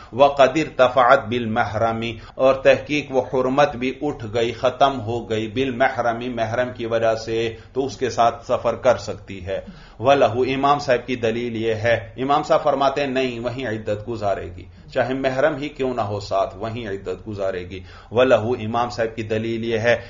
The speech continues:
कि अन्नल इद्दत अमनउ मिनल खुरूज मिन अदमिल महरमी, कि इद्दत जो है अमनउ, वो ज्यादा रोकने वाली है, मिनल खुरूज, निकलने से, मिन अदमिल महरमी,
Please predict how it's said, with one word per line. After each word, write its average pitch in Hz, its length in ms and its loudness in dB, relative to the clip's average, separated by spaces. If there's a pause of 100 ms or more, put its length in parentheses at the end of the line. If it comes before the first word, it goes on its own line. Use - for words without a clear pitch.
(120)
कि 143 100 4
अन्नल 131 480 4
इद्दत 127 440 2
अमनउ 139 760 4
मिनल 127 340 0
खुरूज 127 480 0
मिन 117 260 -6
अदमिल 117 580 2
महरमी, 113 540 0 (320)
कि 123 220 2
इद्दत 139 380 4
जो 120 120 0
है 113 220 4 (360)
अमनउ, 123 520 4
वो 127 220 2
ज्यादा 117 480 8
रोकने 120 580 0
वाली 110 460 0
है, 110 560 0
मिनल 131 440 4
खुरूज, 123 720 -2 (120)
निकलने 117 680 -2
से, 113 380 -4 (220)
मिन 131 220 -2
अदमिल 123 680 2
महरमी, 113 840 -2